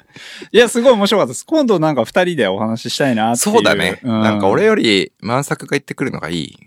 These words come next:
Speaker 1: いやいや、そんなことないっすよ。
Speaker 2: いやいや、そしたらもっとマニアックな服飾系の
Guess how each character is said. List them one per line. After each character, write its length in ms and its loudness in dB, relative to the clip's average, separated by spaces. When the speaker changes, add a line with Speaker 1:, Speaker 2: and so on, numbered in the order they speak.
Speaker 1:
い 60 0
や 80 6
い 40 4
や、 80 0
そ 120 -6
ん 40 -4
な 80 0
こ 80 -2
と 60 -4
な 120 0
い 40 2
っ 20 2
す 140 -6
よ。 80 -2
Speaker 2:
い 40 -4
や 140 0
い 40 -2
や、 80 -6
そ 160 -6
し 80 -4
た 120 2
ら 100 0
も 320 -6
っ 60 -8
と 100 -8
マ 120 -2
ニ 140 0
ア 40 0
ッ 20 -16
ク 180 -14
な 80 -12
服 260 -12
飾 560 -8
系 180 -4
の 300 -6